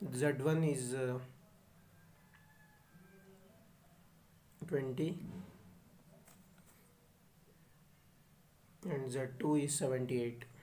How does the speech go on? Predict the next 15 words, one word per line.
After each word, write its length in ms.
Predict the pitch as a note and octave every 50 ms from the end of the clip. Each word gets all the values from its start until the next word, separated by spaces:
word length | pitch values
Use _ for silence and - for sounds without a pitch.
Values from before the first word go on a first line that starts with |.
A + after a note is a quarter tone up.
| - - - - - - - - - - - - - - -
So 80 | F#3 F3+
the 160 | C#3 C#3+ C#3+
values 420 | C#3 C#3 C#3+ D3+ D#3 D#3 D3+ D#3+
of 180 | E3+ D#3+ C3+ B2
diameter 460 | D3+ D3+ D#3+ D3+ D3+ C#3+ - E3+ F3 - -
<coughs> 680 | - - G3+ G3 F#3+ - - - - - - - - -
which 180 | - D#3 -
we'll 220 | C#3 D#3 D3+ D3 C#3
ge-, 520 | C#3+ D3 D3 D3+ D3 C#3+ C#3+ C#3 C3+ C3+
get 240 | C#3 C#3+ C#3+ C#3+ -
as 300 | D3 C#3 C3+ B2+ B2 A#2
from 600 | - - - C#3+ C3+ C3 B2+ B2+ B2+ B2+ B2 B2 A#2+
this 200 | C3+ C#3 C#3 D#3
equation 500 | D3 C#3+ - D#3 C#3+ - - D3 C#3 D3+
is 220 | F3 F3+ - -